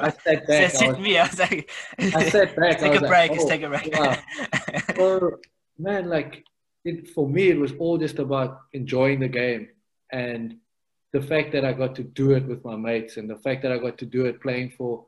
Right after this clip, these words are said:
Speaker 1: Stormers and the Western Province at Newlands, like,
Speaker 2: Mm.
Speaker 1: probably one of the biggest rugby brands in the world and one of
Speaker 2: Yeah.
Speaker 1: the best rugby stadiums in the world every
Speaker 2: Yeah.
Speaker 1: other Saturday.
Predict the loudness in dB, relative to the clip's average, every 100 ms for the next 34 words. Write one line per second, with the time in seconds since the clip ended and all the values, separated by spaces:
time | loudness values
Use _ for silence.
0 | _ _ _ -10 -2 0 0 -2 -6 -6
1 | -8 -8 -8 -6 -8 -4 -4 -4 -8 -14
2 | -20 _ _ _ _ _ -8 -6 -4 -2
3 | 2 2 0 -4 -8 -8 -8 -10 _ -10
4 | -10 -14 _ _ _ _ _ 0 2 4
5 | 4 4 2 0 -2 -4 -14 _ _ -2
6 | 2 4 2 2 0 0 -2 0 0 0
7 | -2 -6 -8 -4 0 2 0 -2 -8 -8
8 | -6 -4 -2 -2 -2 -6 -8 _ _ _
9 | _ _ _ 4 4 4 0 0 -2 -4
10 | 0 2 2 0 -2 -4 -2 -2 -4 -8
11 | _ _ -2 2 2 2 -2 -4 -6 -4
12 | -4 -2 -4 -6